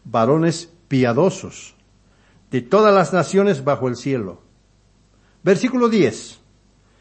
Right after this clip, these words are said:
"En Frigia y Panfilia, en Egipto y en las regiones del África más allá de Cirene, y romanos aquí residentes,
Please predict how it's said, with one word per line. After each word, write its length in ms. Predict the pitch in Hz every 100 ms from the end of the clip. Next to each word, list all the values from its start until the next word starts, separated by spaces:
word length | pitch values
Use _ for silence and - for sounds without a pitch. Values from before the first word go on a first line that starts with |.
| _ _ _
"En 180 | 127 117
Frigia 380 | 143 226 135 139
y 80 | 117
Panfilia, 680 | 110 104 - 226 151 107 95
en 80 |
Egipto 500 | 107 - 226 233 127
y 80 | 113
en 80 | 117
las 140 | 113
regiones 400 | 113 110 160 160
del 160 | 120 117
África 360 | 160 - 139 113
más 220 | 135 139
allá 200 | 135 143
de 120 | 131
Cirene, 520 | 127 117 165 208 220 - - _ _ _ _
y 100 | 120
romanos 480 | 110 127 170 175 -
aquí 460 | 131 - 180 214 -
residentes, 720 | 131 104 127 180 - 190 -